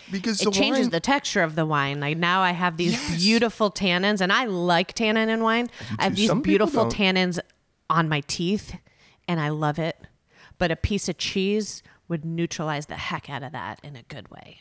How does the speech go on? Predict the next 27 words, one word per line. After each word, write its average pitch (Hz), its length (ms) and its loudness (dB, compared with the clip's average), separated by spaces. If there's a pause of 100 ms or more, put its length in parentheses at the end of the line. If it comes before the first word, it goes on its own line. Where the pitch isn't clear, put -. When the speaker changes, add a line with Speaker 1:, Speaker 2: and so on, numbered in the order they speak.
(140)
Speaker 1:
Totally. 135 480 0 (180)
And, 170 160 0
and 190 120 2
I 190 80 -2
also 220 280 -2
feel 196 160 -4
like 156 180 -2
when 143 100 -2
we 131 180 -4
chew - 380 -4
on 196 80 0
our 147 160 2
wine, 135 520 2 (400)
we're 151 100 -6
showing 220 540 -4
our 165 100 0
palate 147 580 -2
different 143 280 -4
aspects 143 500 -4
of 135 80 -6
the 131 80 -6
wine 131 560 -2 (360)
that - 100 -2
we 156 100 2
wouldn't 180 300 0
necessarily 147 760 0
be 123 360 0